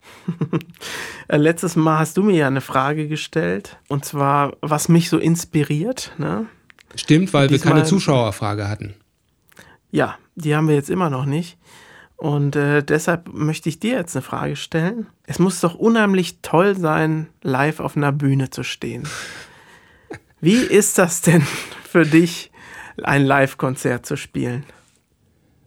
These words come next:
Speaker 2: Ah, nun, äh, live auf der Bühne zu stehen, das ist für mich Erfüllung. Es ist der Lebenszweck und, ähm, ich lebe fürs Publikum.
Speaker 1: Das ist jetzt die Antwort, die du in Interviews gibst, ne?
Speaker 2: <laughs>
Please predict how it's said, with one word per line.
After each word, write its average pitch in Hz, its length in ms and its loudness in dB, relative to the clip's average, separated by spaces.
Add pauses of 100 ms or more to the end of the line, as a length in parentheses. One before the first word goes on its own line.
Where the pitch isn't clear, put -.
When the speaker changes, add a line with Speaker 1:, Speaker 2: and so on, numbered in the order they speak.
(120)
Speaker 2:
Ah, 104 100 -2
nun, 107 360 2
äh, 90 360 -6
live 92 300 0
auf 117 140 -2
der 113 100 0
Bühne 127 300 2
zu - 160 -2
stehen, 113 420 -2
das 107 160 -8
ist - 200 -8
für - 360 -10
mich 107 360 -6
Erfüllung. 135 580 0 (260)
Es - 120 -12
ist - 460 -10
der 123 60 0
Lebenszweck 147 920 -2 (680)
und, 104 500 -2
ähm, 98 340 -8 (720)
ich - 240 -2
lebe 123 360 4
fürs - 220 -4
Publikum. 120 480 -4 (720)
Speaker 1:
Das - 220 0
ist 175 140 4
jetzt 170 280 2
die 147 140 4
Antwort, 156 420 2
die 143 240 2
du 160 80 -2
in 147 140 0
Interviews 180 520 2
gibst, - 380 -6
ne? 160 220 0 (540)
Speaker 2:
<laughs> - 40 -2